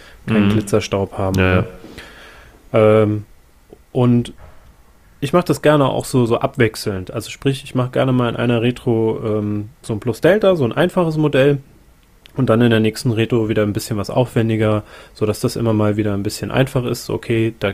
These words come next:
Speaker 1: wissen die Leute genau, was sie erwartet. Es ist nicht so anstrengend jetzt so vom Ablauf her und sich
Speaker 2: Mhm.
Speaker 1: nochmal eine neue Methode zu lernen. Und beim nächsten Mal kommt wieder ein bisschen was, was Abwechslung reinbringt.
Speaker 2: Ja, also ich, das mache ich tatsächlich auch ganz, ganz oft. Ähm, und das, das Gute finde ich, da kann man ja auch, ähm,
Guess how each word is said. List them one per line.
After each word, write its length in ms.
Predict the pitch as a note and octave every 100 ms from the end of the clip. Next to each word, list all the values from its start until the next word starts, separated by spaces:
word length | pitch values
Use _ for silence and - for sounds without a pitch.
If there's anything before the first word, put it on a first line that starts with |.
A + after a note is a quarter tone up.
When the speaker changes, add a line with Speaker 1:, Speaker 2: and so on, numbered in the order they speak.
| -
Speaker 1:
wissen 240 | B2 A#2 B2
die 60 | A2
Leute 240 | A2 A2+
genau, 240 | G#2+ G#2+
was 120 | G#2 -
sie 80 |
erwartet. 420 | - A#2 D3+ B2+ G#2+
Es 120 | -
ist 140 | -
nicht 140 | A2+ -
so 80 | A2
anstrengend 400 | G#2+ - A2 G#2+
jetzt 140 | -
so 80 | G#2
vom 180 | - G#2
Ablauf 400 | C3 C3+ B2 -
her 140 | A#2
und 100 | G#2
sich 100 | A2+
Speaker 2:
Mhm. 80 | G2
Speaker 1:
nochmal 100 | G2
eine 100 | G2+
neue 140 | G2+ G2+
Methode 380 | G#2 D3 D3+
zu 120 | C#3+ A#2+
lernen. 260 | A#2 A2
Und 480 | A2 - - - -
beim 140 | A2 G2+
nächsten 300 | G#2+ - A2+
Mal 100 | G#2
kommt 220 | - G#2
wieder 100 | G2
ein 120 | F#2+
bisschen 260 | F#2+ - G#2
was, 200 | G2+ -
was 120 | -
Abwechslung 460 | - - G2+ - F#2
reinbringt. 380 | F#2 - G2+ - - - - -
Speaker 2:
Ja, 220 | G#2+ G2 - - -
also 160 | G#2+ A2
ich, 100 | A#2+
das 300 | C#3+ B2+ -
mache 180 | C3 C3
ich 80 | -
tatsächlich 360 | B2+ B2 A2
auch 160 | - -
ganz, 280 | G#2 G2 -
ganz 240 | G2 G2
oft. 380 | - A#2 - -
Ähm, 380 | G#2+ G#2 G#2 G2+
und 100 | G#2
das, 220 | G#2 -
das 180 | - G#2+
Gute 220 | C3+ C#3+ D#3
finde 200 | C#3 C3
ich, 60 |
da 100 | B2+
kann 160 | A#2 B2
man 140 | C3
ja 140 | B2+ G#2+
auch, 260 | A#2+ A#2+
ähm, 640 | - A#2 A#2 A2+ F#2 D2